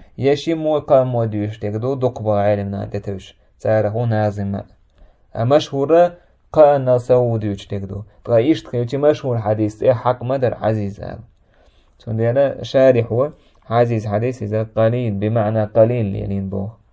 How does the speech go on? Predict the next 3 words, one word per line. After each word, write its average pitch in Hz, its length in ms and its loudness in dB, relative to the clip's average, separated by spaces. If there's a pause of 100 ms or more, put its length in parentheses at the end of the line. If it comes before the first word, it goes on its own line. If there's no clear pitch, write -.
(1120)
وقا 113 500 2 (540)
آه، 101 880 -8 (160)
معدش. 104 640 -2